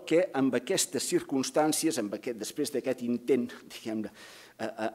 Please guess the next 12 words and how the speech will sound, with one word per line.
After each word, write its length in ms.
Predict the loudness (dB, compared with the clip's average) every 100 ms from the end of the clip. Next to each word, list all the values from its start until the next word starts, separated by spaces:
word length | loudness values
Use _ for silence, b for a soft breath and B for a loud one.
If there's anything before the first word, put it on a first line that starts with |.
| -4
en, 160 | -2 -4
en, 160 | -4 -6 -4
en 80 | -4 6
part 320 | 6 6 6
mancat, 540 | 6 6 6 2 2 B B 0
naltros 540 | 4 4 4 0 0 -8 -20 -20 -20 _ 2
hem 180 | 4 6
d'afrontar? 720 | 6 6 4 -2 -4 -4 -8 -6
Quins 260 | -4 -2 2 4
són 160 | 4
els 140 | 2 2
reptes 420 | -2 0 -4